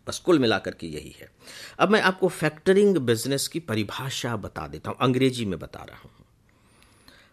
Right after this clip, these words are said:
इसमें केवल आप ये देखिए कि अब जो, जिस language में मैं आपको बता रहा हूँ, क्या अब आपको यह परिभाषा समझ में आ रही है? और इसी तरह से पढ़ना भी चाहिए, इसी तरह से समझा भी जाना चाहिए।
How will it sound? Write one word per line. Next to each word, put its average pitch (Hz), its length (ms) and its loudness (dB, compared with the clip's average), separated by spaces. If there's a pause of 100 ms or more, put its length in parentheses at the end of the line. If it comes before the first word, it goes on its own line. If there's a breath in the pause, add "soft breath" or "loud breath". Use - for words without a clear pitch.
(120)
इसमें 208 260 4
केवल 214 240 8
आप 185 220 2
ये 165 160 8
देखिए 147 340 4
कि 165 320 0 (120)
अब 160 220 2
जो, 139 520 2 (100)
जिस 131 240 -4
language 120 440 2
में 131 140 -2
मैं 123 240 -2
आपको 104 300 -6
बता 82 280 -6
रहा 85 220 -8
हूँ, 95 380 -10 (480 loud breath)
क्या 160 100 6
अब 156 400 4
आपको 143 280 0
यह 156 140 4
परिभाषा 117 540 0
समझ 120 360 0
में 156 280 -4
आ 110 140 4
रही 135 220 -2
है? 147 220 -10 (400)
और 113 220 -4
इसी 127 200 0
तरह 110 180 -2
से 117 120 -8
पढ़ना 92 440 -6
भी 104 160 -8
चाहिए, 80 480 -14
इसी 139 180 2
तरह 127 180 4
से 135 140 -2
समझा 101 520 0
भी 104 380 -6
जाना 87 360 -8
चाहिए। - 400 -14